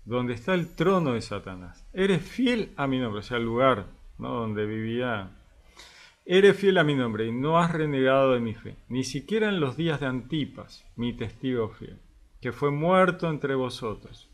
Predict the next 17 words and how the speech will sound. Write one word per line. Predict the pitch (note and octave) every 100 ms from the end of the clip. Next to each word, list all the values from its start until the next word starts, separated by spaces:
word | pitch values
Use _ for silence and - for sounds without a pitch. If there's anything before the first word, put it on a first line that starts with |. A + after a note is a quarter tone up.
| - -
Antipas, | A#2 A2 B2+ B2 A#2+ C#3 - _
mártir | A2 A2 G#2+ - G2+
por | - A2
la | G#2+
iglesia. | G#2 G2+ F#2+ - - - - - - -
"Ahí | - B2+ D3
donde | C3 B2 A#2+
habita | A#2+ B2+ A#2+ B2+
Satanás. | A2 A2 G2+ G2+ F#2
Pero | - C#3+
tengo | C#3 G#3+ G#3
algunas | G3 G3 E3+
cosas | - G3+ E3 A#2+
contra | - A2 G2+ G2 F#2
ti. | F#2+ - - - - - _
Mantienes | D3 D3+ C#3+ G3 A3 G#3 -
ahí | G#3 F#3+ E3+ F3